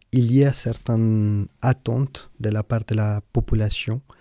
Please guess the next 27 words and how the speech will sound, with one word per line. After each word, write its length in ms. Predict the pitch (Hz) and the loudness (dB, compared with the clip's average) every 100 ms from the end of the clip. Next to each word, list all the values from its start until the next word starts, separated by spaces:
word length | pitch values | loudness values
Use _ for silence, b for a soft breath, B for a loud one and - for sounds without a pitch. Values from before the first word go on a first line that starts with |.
| b b b b | b b b b
Et 60 | - | -4
du 120 | 110 | -2
coup, 220 | - 139 | 2 2
des 80 | 123 | 4
fois, 180 | 104 139 | 2 4
on 80 | 123 | 4
doit 360 | 107 113 120 | 4 4 2
essayer, 520 | 113 - - 127 127 139 | 0 -2 2 4 6 6
on 300 | 110 104 104 | 4 2 -2
fait 480 | - 113 110 104 95 _ | 0 2 2 0 -4 _
tout 200 | 165 170 - | 2 2 2
pour 140 | 131 110 104 | -2 -2 -4
coller 440 | - 139 123 127 135 _ _ _ _ - | 4 4 6 2 -2 _ _ _ _ -2
à 160 | 113 | -2
ces 360 | 95 - 131 - | 0 2 2 2
attentes, 640 | 117 - 113 147 - - b b b _ | -2 0 0 0 -4 -6 b b b _
pour 140 | 135 | 4
être 220 | 123 - | 6 4
accepté 580 | 117 - 123 - 127 135 - _ | 0 0 -4 0 0 0 -6 _
dans 140 | 113 | 2
la 80 | 110 | 2
société 540 | 104 117 - 110 - 113 | 0 -4 -2 -2 0 -2
qui 160 | - | -2
en 40 | 101 | -2
arrive. 360 | 98 90 92 - B B B B B B | 0 -2 -4 -10 B B B B B B
Ensuite, 520 | 120 - 160 165 - 131 | 2 4 2 0 -4 -4
avant, 480 | 113 110 117 139 | 2 4 6 4